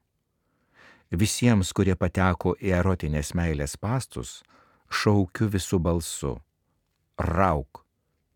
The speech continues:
kirsk ir bėk.“ Nėra laiko ardyti kvailas meilės. Reikia jas sunaikinti, nutraukti pančius.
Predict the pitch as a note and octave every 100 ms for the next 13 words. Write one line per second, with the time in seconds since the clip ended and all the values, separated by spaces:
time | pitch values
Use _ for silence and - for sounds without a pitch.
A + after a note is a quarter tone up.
0 | _ - A#2+ A2 G2+ - _ _ - F2+
1 | D#2+ E2 C#2 - - _ _ _ _ _
2 | _ _ _ _ _ _ _ _ _ _
3 | - A2+ B2+ C3+ C3 C3 C3 G#2+ F#2+ F2
4 | - G2 D#2+ G#2 - F2+ - E2 D#2+ F2
5 | A2 - - - _ _ _ _ A2 F2
6 | G2 C#3 B1 G#1 - - _ _ _ _
7 | _ _ A2+ A2 A2+ - G2+ G#2+ - -
8 | A#2+ F#2+ F#2 F2 - G2+ E2 - - -
9 | _ _ _ - - - G#2 A2 A#2 A#2
10 | G2 D#2 - D#2+ E2+ D2+ C#2+ - -